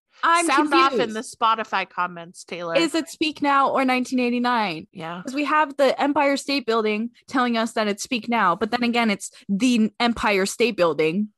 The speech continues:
Speaker 1: in New York.
Speaker 2: Welcome to New York. It's Speak Now era. <laughs>
Speaker 1: So is it Speak Now or nineteen eighty-nine?
Speaker 2: Yeah, so that's a great wrap up for this episode.
Speaker 1: Yeah.
Speaker 2: We're
Speaker 1: Yeah.
Speaker 2: both exhausted.
Speaker 1: We're both <laughs> exhausted.
Speaker 2: But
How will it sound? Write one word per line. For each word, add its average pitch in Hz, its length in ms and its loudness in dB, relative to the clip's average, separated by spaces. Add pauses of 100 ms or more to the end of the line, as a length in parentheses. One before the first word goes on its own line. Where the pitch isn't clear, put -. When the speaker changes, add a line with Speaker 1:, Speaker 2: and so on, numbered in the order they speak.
Speaker 1:
in 226 120 2
New 214 60 4
York. 214 520 0
Speaker 2:
Welcome 277 340 0
to 320 100 -4
New 254 120 -10
York. 262 440 -2
It's 190 200 -14
Speak - 260 -8
Now 220 260 -2
era. 165 480 -4
<laughs> 330 80 -4 (540)
Speaker 1:
So 254 160 2
is 240 140 2
it 226 120 -10 (140)
Speak 294 280 -2
Now 254 400 2
or 214 120 2
nineteen 233 340 2
eighty-nine? 180 380 -4 (100)
Speaker 2:
Yeah, 480 280 -2
so 240 180 -8
that's 370 180 -4
a 415 60 -4
great 220 280 -6
wrap 175 240 -4
up 147 240 -10
for 165 520 -8 (100)
this 214 180 -14
episode. - 540 -10
Speaker 1:
Yeah. - 160 -18 (180)
Speaker 2:
We're 208 120 -2
Speaker 1:
Yeah. 202 80 -2
Speaker 2:
both 196 160 0
exhausted. 180 960 -6 (400)
Speaker 1:
We're 208 120 -4
both - 340 -8
<laughs> - 40 -20
exhausted. - 1080 -10 (200)
Speaker 2:
But 180 420 0